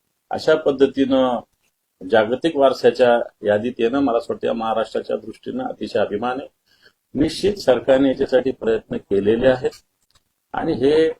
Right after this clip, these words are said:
मला असं वाटतं, एक अतिशय अभिनंदनाची बाब आहे.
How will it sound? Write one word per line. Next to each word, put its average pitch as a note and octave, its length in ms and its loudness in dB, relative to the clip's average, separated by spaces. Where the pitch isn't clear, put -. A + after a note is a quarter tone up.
मला A#2+ 160 -4
असं A#2+ 180 -4
वाटतं, C#3+ 320 -2
एक B2 240 -4
अतिशय - 500 -6
अभिनंदनाची C3 880 0
बाब B2+ 320 6
आहे. F#2+ 100 2